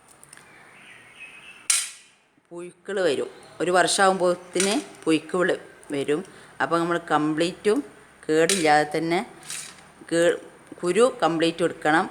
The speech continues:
പിന്നെ കേടുള്ള പുളിൻ്റെ ഭാഗം വേറെ മാറ്റി വെച്ചതിന് ശേഷം അത് വീ-, ആദ്യത്തെ യൂസിങ്ങിന് അത് യൂസ് ചെയ്യാം. അപ്പോൾ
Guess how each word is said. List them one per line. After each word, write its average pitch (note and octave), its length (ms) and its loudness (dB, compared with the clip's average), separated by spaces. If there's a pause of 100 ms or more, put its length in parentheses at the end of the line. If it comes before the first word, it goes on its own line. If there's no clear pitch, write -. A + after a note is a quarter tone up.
(300)
പിന്നെ F3+ 160 0 (120)
കേടുള്ള G3+ 400 4 (140)
പുളിൻ്റെ D#3+ 560 0 (100)
ഭാഗം C#3 320 2 (720)
വേറെ D#3 300 4 (360)
മാറ്റി D3+ 340 0
വെച്ചതിന് D3+ 340 -2 (120)
ശേഷം E3+ 360 0 (960)
അത് D3+ 160 -4 (720)
വീ-, G3 220 0 (140)
ആദ്യത്തെ G3 320 2 (100)
യൂസിങ്ങിന് F#3+ 480 0 (140)
അത് D#3 100 0 (100)
യൂസ് C3+ 240 -2
ചെയ്യാം. - 240 0 (1400)
അപ്പോൾ - 160 -8